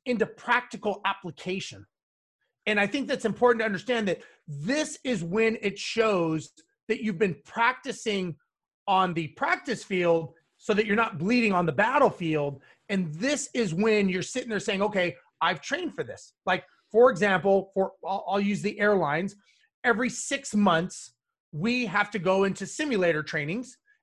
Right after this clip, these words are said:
and they do all these failing of engines and this and that. And anyone who follows me on Instagram, I post the pictures of the simulators and all that stuff. Uh, but this is training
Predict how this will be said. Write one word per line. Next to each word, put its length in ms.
and 420
they 240
do 200
all 160
these 220
failing 420
of 120
engines 560
and 120
this 200
and 100
that. 180
And 100
anyone 220
who 100
follows 280
me 80
on 80
Instagram, 520
I 80
post 440
the 80
pictures 400
of 220
the 60
simulators 640
and 80
all 100
that 180
stuff. 240
Uh, 60
but 220
this 240
is 160
training 680